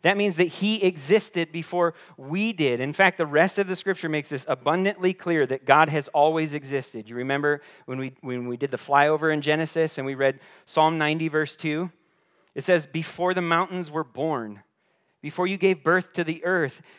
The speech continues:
and the world, from eternity to eternity, you are God."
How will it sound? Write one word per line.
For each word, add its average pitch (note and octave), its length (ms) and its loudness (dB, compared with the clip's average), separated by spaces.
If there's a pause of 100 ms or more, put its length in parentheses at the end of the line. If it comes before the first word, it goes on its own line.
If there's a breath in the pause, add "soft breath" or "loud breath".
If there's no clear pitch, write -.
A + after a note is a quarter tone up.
and C#3 140 -8
the C#3+ 60 0
world, C3+ 560 0
from D#3+ 220 -2
eternity F#3 840 -4 (300 soft breath)
to E3+ 140 -8
eternity, C#3 840 -6 (160)
you C#3 440 -8
are G#2+ 420 -6 (220)
God." F2 460 -14